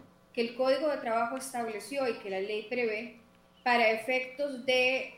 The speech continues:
regular y mantener bajo control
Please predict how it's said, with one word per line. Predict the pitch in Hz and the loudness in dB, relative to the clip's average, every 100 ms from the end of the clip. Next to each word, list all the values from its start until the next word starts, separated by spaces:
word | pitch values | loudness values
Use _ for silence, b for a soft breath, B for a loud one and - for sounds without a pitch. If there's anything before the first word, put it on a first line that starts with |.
| 226 | -2
regular | 240 233 240 277 254 220 254 | 0 2 2 6 6 4 0
y | 233 | -2
mantener | 214 208 214 240 240 196 | -2 -4 -6 -4 -4 -2
bajo | 214 233 233 | -4 -4 -4
control | 254 262 262 240 247 247 | -6 -4 -4 -2 -4 -10